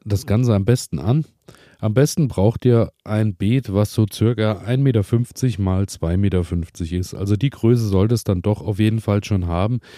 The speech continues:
Es sollte schön sonnig sein, sollte natürlich im besten Fall ein klein wenig geschützter sein, wobei euch, äh,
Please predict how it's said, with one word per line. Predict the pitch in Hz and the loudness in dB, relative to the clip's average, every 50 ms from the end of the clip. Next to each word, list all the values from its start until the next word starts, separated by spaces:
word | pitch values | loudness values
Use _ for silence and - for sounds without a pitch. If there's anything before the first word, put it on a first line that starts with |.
| - - _ _ | -20 -20 _ _
Es | 117 - | -6 -2
sollte | - 120 123 127 127 117 | 2 2 4 4 2 0
schön | - - 131 151 151 123 | 2 2 2 4 4 4
sonnig | 110 110 123 160 156 - | 4 4 4 2 0 -2
sein, | - - 123 120 120 120 120 117 - - - - - _ | -2 -2 0 2 4 2 2 0 -2 -8 -14 -20 -20 _
sollte | - - 113 113 117 127 | -2 2 2 4 4 4
natürlich | 120 113 107 - - 117 110 110 101 - - - | 4 2 2 2 2 2 2 2 0 -4 -6 -4
im | 139 127 98 | -4 -2 0
besten | - 104 104 - - 117 101 | 0 -2 -2 -2 -6 -8 -8
Fall | - - 104 104 104 104 101 - - - _ _ _ - | -4 -2 0 2 2 0 0 -4 -8 -14 _ _ _ -8
ein | 90 104 | -8 -8
klein | 95 - - 90 92 104 139 185 180 147 | -6 -4 -4 0 0 2 2 4 4 4
wenig | 135 131 123 120 - | 4 4 4 4 2
geschützter | - 101 - - 123 - - - 113 110 | 0 -2 0 -2 -2 -4 -2 0 0 2
sein, | 101 101 95 98 104 104 95 | 2 2 2 2 2 2 0
wobei | 92 - - 87 90 98 98 | -2 -2 0 0 2 2 2
euch, | 82 98 104 104 95 - - | 2 2 2 0 0 -4 -6
äh, | 87 95 98 98 95 98 95 | -4 -2 -2 0 0 0 -2